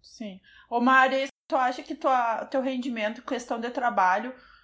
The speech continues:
tu sentiu uma mudança? Porque também ir de um, de um ambiente que tu tinha colegas agora pra ficar isolada em casa,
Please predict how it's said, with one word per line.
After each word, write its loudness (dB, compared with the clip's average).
tu -10
sentiu -6
uma 0
mudança? 0
Porque -8
também -8
ir -8
de -6
um, -10
de -6
um -6
ambiente -2
que -10
tu -14
tinha -6
colegas 4
agora 2
pra 2
ficar 0
isolada 2
em -12
casa, 0